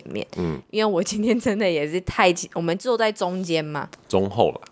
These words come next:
Speaker 1: 对，然后看了我头其实蛮晕的。
Speaker 2: 可是我很喜欢那位置欸。
Speaker 1: 但是那个，因为这部片就是它的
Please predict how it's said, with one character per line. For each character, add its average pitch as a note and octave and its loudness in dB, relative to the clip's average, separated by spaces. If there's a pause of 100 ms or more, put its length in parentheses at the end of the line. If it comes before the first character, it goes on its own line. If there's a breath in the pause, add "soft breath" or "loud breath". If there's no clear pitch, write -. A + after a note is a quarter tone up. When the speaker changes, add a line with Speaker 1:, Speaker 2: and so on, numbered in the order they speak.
(120)
Speaker 1:
对， D3+ 2
然 E3 -2
后 G3+ 2
看 G#3 -2
了 F3 0
我 D3 4
头 D3 0
其 D#3 -2
实 D#3+ 0
蛮 D3 2
晕 C#3+ -4
的。 C#3 -4 (140)
Speaker 2:
可 - -2
是 E3+ 4
我 E3 8
很 C3 4
喜 A2 -4
欢 F2+ -2
那 D#2+ 2
位 D#2 2
置 - -12
欸。 - -8 (300 loud breath)
Speaker 1:
但 G#4+ -2
是 G#4 2
那 F#4 2
个， D4 0
因 C#4 -2
为 D#4 0
这 D4+ 4
部 C4+ 2
片 C4 0
就 B3+ 0
是 A#3+ 0 (160 soft breath)
它 B3 0
的 G3 2